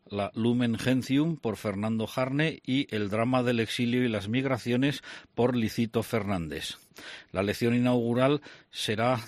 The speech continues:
el de, la Dei Verbum, la importancia de la palabra de Dios, y el ponente, don Licito Fernández, el dos y tres de octubre. Y también tendremos el viaje tras las huellas de Santa Orosia a Praga y alrededores del veintitrés al veintisiete de octubre.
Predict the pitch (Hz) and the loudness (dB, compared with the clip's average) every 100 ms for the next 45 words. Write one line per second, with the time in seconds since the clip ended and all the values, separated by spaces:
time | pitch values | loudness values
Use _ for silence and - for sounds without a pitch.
0 | 92 107 101 101 101 101 104 117 107 131 | -10 -8 -6 -6 -4 -2 2 2 2 2
1 | 127 143 160 120 101 104 92 110 101 117 | 2 0 2 2 0 -4 -4 -4 -2 -2
2 | 117 110 101 101 104 110 110 110 110 127 | 0 0 0 -2 0 0 0 0 0 -2
3 | - 110 101 90 - 98 107 110 123 113 | -4 -4 -4 -4 -4 -2 -2 -2 -2 -2
4 | 107 98 - 107 - 107 110 101 117 123 | -2 -4 -6 -6 -4 -4 -2 -2 0 2
5 | 139 147 - 98 90 110 - 107 - 98 | 2 0 -4 -6 -2 -4 -4 -10 -6 -6
6 | - 98 - 90 80 80 - - - - | -4 -6 -4 -6 -6 -12 -16 -16 -14 -14
7 | - 117 113 120 123 135 135 117 - - | -6 -4 2 2 4 4 2 -4 -10 -4
8 | 117 113 123 123 - 117 113 117 127 120 | 0 2 2 0 0 2 2 2 -2 -4
9 | 117 104 104 92 104 117 117 113 104 110 | -4 -4 -6 -2 0 0 0 -2 -4 -4
10 | 101 110 104 123 117 139 147 - - - | -2 0 0 -2 0 0 -2 -6 -18 -20
11 | - - _ 107 - 117 123 123 120 117 | -20 -20 _ -8 0 0 2 0 0 0
12 | 113 117 117 120 131 113 117 104 101 - | 2 2 4 4 2 0 0 0 -2 -4
13 | 95 113 107 110 101 95 - 95 110 101 | -4 -2 -2 -2 -2 -4 -4 -4 -4 -2
14 | 107 104 - 131 113 87 | -2 -2 0 0 2 0